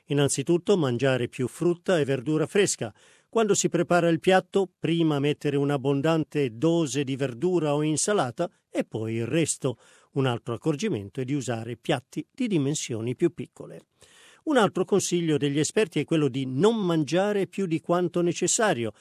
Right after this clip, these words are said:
anche se questo significa dover lasciare qualcosa nel piatto.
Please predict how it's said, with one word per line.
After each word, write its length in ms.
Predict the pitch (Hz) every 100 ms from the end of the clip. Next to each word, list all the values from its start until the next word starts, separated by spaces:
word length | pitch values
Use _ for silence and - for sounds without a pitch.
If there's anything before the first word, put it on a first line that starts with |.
| _ -
anche 260 | 123 131
se 160 | - 156
questo 340 | 113 104 -
significa 560 | - 156 113 - 117 123
dover 300 | 131 131 123
lasciare 540 | 143 - 117 107 127 -
qualcosa 480 | 202 - 113 107
nel 180 | 139 160
piatto. 500 | - 107 - - -